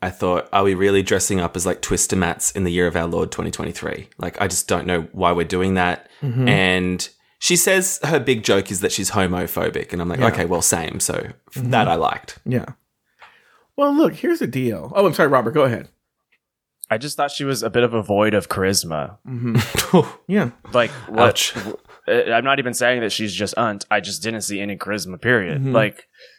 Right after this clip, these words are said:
Speaker 3: in drag, out of drag, princess, what? Poppy, who? Uh, no.
Speaker 2: Yeah.
Speaker 3: And I, and I hate to hate on a San Francisco girl because
Speaker 2: Why?
Speaker 3: they deserve better on the show.
Speaker 2: Oh. Here's the deal.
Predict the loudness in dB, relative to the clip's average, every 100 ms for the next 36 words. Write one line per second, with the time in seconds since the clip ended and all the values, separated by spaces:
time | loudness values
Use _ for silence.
0 | _ -2 -2 0 2 2 4 2 2 2
1 | 4 6 4 0 -6 _ -20 -20 _ _
2 | _ _ _ 0 2 2 2 2 0 0
3 | 4 6 4 4 2 2 0 0 2 4
4 | 6 4 2 -2 _ -4 -2 0 2 2
5 | 0 -6 -14 -14 -14 -14 -14 -16 _ _
6 | _ _ _ _ _ _ _ 0 2 2
7 | 2 2 -2 -2 0 0 2 0 -2 0
8 | -2 -2 -4 -6 -6 -4 -2 -2 -4 -2
9 | -2 2 2 2 -4 -2 2 2 2 0
10 | 2 2 2 -2 -4 0 0 0 -6 _
11 | -6 -6 -12 _ _ _ -6 -2 -2 -2
12 | -4 -6